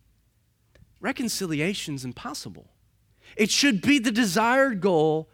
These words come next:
but it can never reach that destination if it's not partnered with the other party.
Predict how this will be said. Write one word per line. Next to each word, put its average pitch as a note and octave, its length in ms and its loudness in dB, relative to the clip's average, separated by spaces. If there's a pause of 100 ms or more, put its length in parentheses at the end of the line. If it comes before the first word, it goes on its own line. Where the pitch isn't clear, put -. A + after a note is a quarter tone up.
(220)
but F3 100 -2
it E3 140 -4
can E3 240 -8
never A3 280 -2
reach F3+ 520 -2
that E3 260 -2
destination D3 960 -6 (960)
if F#3 120 0
it's A#3 200 -6
not G#3 420 -2 (460)
partnered G2+ 680 -6 (560)
with C#3 160 -6
the C3+ 120 -2
other A#2 200 -6
party. G3+ 480 -10